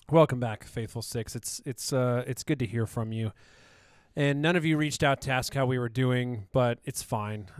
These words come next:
I understand. It's, it's totally cool. Um, 'cause, uh,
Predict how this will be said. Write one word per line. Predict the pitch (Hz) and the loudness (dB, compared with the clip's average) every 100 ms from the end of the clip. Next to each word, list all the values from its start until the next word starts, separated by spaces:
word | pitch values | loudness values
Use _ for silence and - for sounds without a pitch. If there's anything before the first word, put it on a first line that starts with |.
| - | -4
I | 127 | -4
understand. | 120 107 - 101 101 104 | -2 -6 -8 -10 -8 -10
It's, | - | -10
it's | - 127 - | -10 -10 -4
totally | 123 104 95 | -2 -2 -6
cool. | - 104 104 - - - _ _ | -6 -6 -8 -12 -20 -20 _ _
Um, | - 147 147 151 - | 0 2 2 0 -4
'cause, | - 170 156 | -2 -2 2
uh, | 190 190 190 190 185 | 4 4 4 4 0